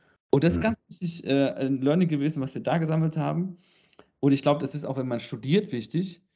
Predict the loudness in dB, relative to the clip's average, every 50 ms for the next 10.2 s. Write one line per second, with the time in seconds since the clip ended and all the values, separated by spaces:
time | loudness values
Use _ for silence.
0 | _ _ _ _ _ _ _ -4 -2 -2 0 0 0 2 0 -2 -4 -8 -10 _
1 | _ _ _ _ -14 -10 -10 -10 -8 -2 2 2 2 4 2 0 -2 0 0 -2
2 | -2 -2 -4 -8 -8 -8 -8 -2 0 0 0 0 -2 -6 -4 0 2 2 2 0
3 | 0 -2 -4 -4 -4 -4 -6 -6 -2 2 2 2 4 4 2 2 2 0 0 0
4 | 0 0 0 -2 -4 -6 -4 -4 -4 -4 -4 -4 -4 -6 -6 -4 -2 -2 -2 -2
5 | -4 -6 -12 -20 -20 -20 _ _ 2 4 4 4 4 2 0 -2 -2 -2 -4 -4
6 | -6 -10 -18 _ _ -4 -4 -4 -4 -6 -10 -8 -6 -6 -6 -6 -4 -2 -2 -2
7 | -2 -6 -10 -12 -4 0 0 0 0 0 -4 -4 -4 -4 -4 -2 -2 -4 -6 -8
8 | -14 _ _ _ _ -10 -4 0 2 2 2 2 0 2 2 4 4 4 4 2
9 | 0 -2 0 0 2 2 4 2 2 0 -2 -6 -6 -6 -8 -8 -8 -8 -6 -6
10 | -8 -10 -12